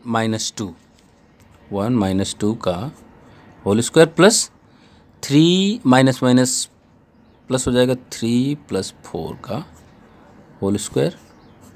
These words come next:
तो ये हो गया माइनस वन, यानी एक आ जाएगा, और ये सात का वर्ग, तो एक plus उनचास, यानी कि हो गया under root पचास।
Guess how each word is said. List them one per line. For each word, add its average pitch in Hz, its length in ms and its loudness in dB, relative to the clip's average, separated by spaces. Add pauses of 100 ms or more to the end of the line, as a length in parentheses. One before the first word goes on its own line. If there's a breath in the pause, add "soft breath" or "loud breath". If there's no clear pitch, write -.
(800 soft breath)
तो 113 60 -4
ये 123 160 6
हो 135 100 6
गया 131 380 4 (520)
माइनस 120 280 0
वन, 175 160 0
यानी 123 360 -4
एक 147 200 -2
आ 170 60 2
जाएगा, 208 360 -2 (180)
और 110 60 -6
ये 117 100 -4
सात 101 380 -2
का 95 80 -6
वर्ग, 87 200 -8 (1000 loud breath)
तो - 40 -18 (260)
एक 135 480 6 (240)
plus 107 300 -2 (120)
उनचास, 104 800 -2 (1040 soft breath)
यानी 104 180 0
कि 110 100 0
हो 107 140 0
गया 104 240 0
under 98 300 -2
root 160 180 0 (400)
पचास। - 500 2